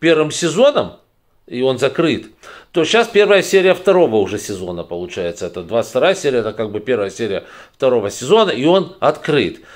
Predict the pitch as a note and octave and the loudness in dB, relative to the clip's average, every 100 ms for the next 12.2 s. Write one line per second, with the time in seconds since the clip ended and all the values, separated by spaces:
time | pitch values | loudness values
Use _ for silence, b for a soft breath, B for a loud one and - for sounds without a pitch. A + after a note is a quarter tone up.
0 | B B B2 B2+ C#3 F3 E3+ G3 G3 A#3+ | B B -4 -4 -2 0 4 2 4 0
1 | B3 B3+ B3 A3 - _ _ - A#2+ B2 | 2 0 0 -6 -20 _ _ -4 0 2
2 | B2+ A2 - - - C#3+ D#3 A#3 G#3+ A3+ | 2 0 -6 -20 -2 0 2 2 2 2
3 | G3+ - - - F#3 F#3+ D#3+ F3 B2+ G2 | 0 -2 -6 -2 2 2 2 2 2 0
4 | - D3 F3 G3+ C#3 - B B B B | -2 0 2 2 0 -4 B B B B
5 | A#3 G#3+ F#3+ G3+ A3 F#3+ E3 - b b | -2 2 2 4 4 2 0 -4 b b
6 | _ G#3 C#4+ D4+ B3 G#3+ G#3+ G3+ E3+ D#3+ | _ 0 2 2 2 2 4 4 2 0
7 | C#3 D#3 C#3+ A#3+ A#3+ E3 C3+ G#2 A#2+ G#3 | 2 2 2 0 0 -4 -2 -2 -2 -4
8 | G#3+ C3+ B2 A2 A2 B2 A#2 B2 A2+ C#3 | -4 -6 -4 -4 -4 -4 -2 -6 -4 -6
9 | A2+ - D3 - B2 A2 A#2 - G#3 E3+ | -4 -2 -2 -2 -8 -6 -4 -2 -2 -4
10 | - G2 - - E3 D#3+ D#3+ D#3+ C3 D3+ | -12 -12 -10 -4 2 2 0 -4 -10 -8
11 | D#3+ D#3+ C#3 - C#3 C#3+ C3+ - E3 C#3 | -6 -8 -10 -16 -4 -2 -2 -2 -4 -2
12 | F2 | -4